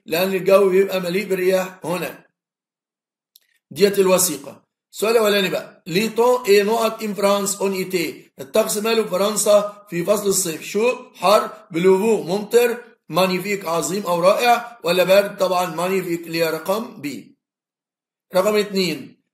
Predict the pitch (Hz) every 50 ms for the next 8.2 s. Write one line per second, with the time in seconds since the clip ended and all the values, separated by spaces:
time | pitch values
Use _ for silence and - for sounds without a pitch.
0 | _ _ _ 180 180 180 180 226 226 233 226 208 190 - 196 180 175 170 - 190
1 | 196 214 233 247 240 - 170 170 196 220 214 180 185 208 208 190 170 143 - -
2 | - - - _ - 151 165 160 202 220 226 202 214 190 175 160 165 151 131 -
3 | 151 170 190 196 190 190 208 233 247 240 220 - - 180 170 170 196 240 240 -
4 | - - _ _ _ _ 156 170 190 180 170 185 196 208 190 190 - - - 220
5 | 208 - 226 214 214 208 - - - - - _ 147 - - - 202 208 208 208
6 | 202 - - 165 160 160 170 170 160 185 226 247 226 202 180 196 208 196 - 196
7 | 185 180 170 170 185 196 196 196 202 226 - - - 170 170 170 170 147 143 -
8 | - - _